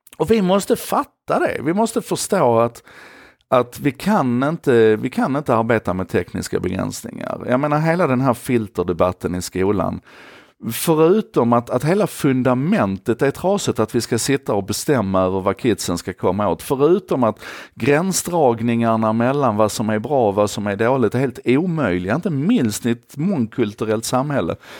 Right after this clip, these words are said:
Förutom att det liksom går på tvären emot allting vad vi vill säga om, om informationsfrihet och, och möjligheter till källkritik. Förutom att allt det där liksom,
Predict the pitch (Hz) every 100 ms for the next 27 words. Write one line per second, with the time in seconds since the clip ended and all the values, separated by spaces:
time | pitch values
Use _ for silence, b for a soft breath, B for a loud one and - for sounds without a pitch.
0 | B B - 147 165 233 233 208 156 147
1 | 151 139 156 139 143 - - - 208 151
2 | 127 131 131 131 - 127 139 123 113 113
3 | 113 117 113 - 160 117 104 101 101 -
4 | 113 110 110 117 - 113 110 - 143 107
5 | 92 - 104 101 101 95 95 95 - 98
6 | - - - - 110 120 123 131 123 123
7 | 101 - 107 110 - 143 98 - - 226
8 | 226 208 - - 269 170 131 180 190 110
9 | 104 104